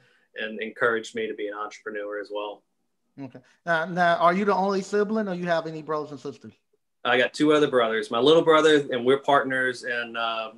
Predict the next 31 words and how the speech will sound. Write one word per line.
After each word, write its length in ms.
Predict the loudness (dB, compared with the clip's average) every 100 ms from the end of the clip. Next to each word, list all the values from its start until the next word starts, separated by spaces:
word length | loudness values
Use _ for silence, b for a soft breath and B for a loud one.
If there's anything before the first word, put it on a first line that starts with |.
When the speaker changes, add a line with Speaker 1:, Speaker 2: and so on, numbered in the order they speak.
| _
Speaker 1:
the 140 | -6 2
four 160 | 2 4
properties 360 | 2 0 0
I 80 | 0
did 120 | 0 -2
in 40 |
one 240 | -2 -2
year, 200 | 0 0
we 100 | 0
partnered 380 | 0 0 0 -2
on 200 | -2 -2
'cause 140 | -6 -6
they 80 |
needed 140 | -4 -2
a 60 |
lot 180 | 0 0
of 100 | 2
work. 380 | 0 0 -2 -12
So 160 | -12 -8
he's 140 | -4
partners 400 | 0 0 -2 -4
on 120 | -4
those 240 | 0 0 -2
four 280 | -4 -2 -2
with 120 | -4
me, 400 | -2 0 -2 -6 b b b -2
and 180 | 0
he's 120 | 0 2
partners 480 | 2 2 0 -2
on 320 | -2 -2 -2 -4
the, 480 | -8 -8 -10 -14